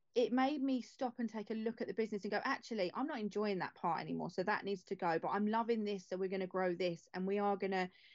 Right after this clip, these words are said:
restructure and streamline and do things differently and create change in that business." And change is always uncomfortable, but it's so important. And like I said earlier, every day is a learning day,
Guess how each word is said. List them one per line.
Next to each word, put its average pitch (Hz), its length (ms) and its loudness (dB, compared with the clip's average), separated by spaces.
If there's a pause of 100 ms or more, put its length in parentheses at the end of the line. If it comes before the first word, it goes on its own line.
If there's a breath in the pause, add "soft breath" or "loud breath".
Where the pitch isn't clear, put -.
(180 loud breath)
restructure 196 800 2
and 185 140 -2
streamline 180 720 -2
and 196 180 -4
do 233 180 0
things 220 260 0
differently 175 560 0
and 190 180 -2
create 220 440 2
change 196 640 -4
in 208 160 2
that 202 200 2
business." 208 460 -4 (640 loud breath)
And 240 160 4
change 302 300 -2
is 269 100 -2
always 247 300 2
uncomfortable, 262 760 -2
but - 140 -4
it's - 340 -12
so 285 180 -2
important. 226 680 2
And 208 120 0
like 262 200 0
I 247 60 -2
said 254 160 -2
earlier, 277 360 0
every 269 300 -4
day 254 140 0
is 233 80 -2
a 233 40 -2
learning 226 440 0
day, 214 340 0